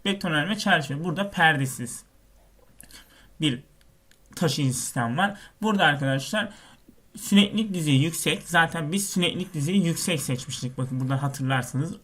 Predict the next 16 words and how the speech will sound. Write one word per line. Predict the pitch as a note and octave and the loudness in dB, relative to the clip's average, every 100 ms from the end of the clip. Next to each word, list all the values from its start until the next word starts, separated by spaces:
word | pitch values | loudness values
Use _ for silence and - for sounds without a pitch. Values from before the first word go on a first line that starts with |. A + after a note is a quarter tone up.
| - | -2
on | D3+ | 0
ikinci | C3+ C3 B2 | 0 -2 -4
adımda. | - B2+ A#2 A#2+ G3 - - - - | -4 -4 -2 0 -2 -4 -20 -20 -16
Süneklik | - G3+ G3+ G3+ G3+ G3+ | 0 2 2 2 -4 -2
düzeyi | C#3+ C3+ C3+ | 0 2 2
yüksek, | G3 - A3 A3 | 0 -2 -2 2
bağ | G3 G3+ F3+ | 6 6 6
kirişli, | B2+ B2 - D#3+ | -4 -6 -2 2
boşluklu, | E3+ D#3+ - C3 F#3+ G3+ F#3+ | 2 2 -2 -4 -2 -2 -2
betonarme | F#3+ F3 D3 D#3+ G3 | -2 0 0 0 0
perdeler. | G3 D#3+ C3 A#2 B2 - - - - | 4 4 4 -4 -8 -16 -20 -20 -8
Benim | F3 E3+ | -4 -2
boşluklu | E3 E3+ - D3+ C3+ | 0 -2 -4 -6 -6
perdem | C3+ C3+ A2+ A2+ C3 | 0 0 0 -2 0
yoktu | F#3 - E3 | -2 -2 -2
arkadaşlar. | C#3 A#2+ C3 - G3+ G3+ | -2 -4 -6 0 0 0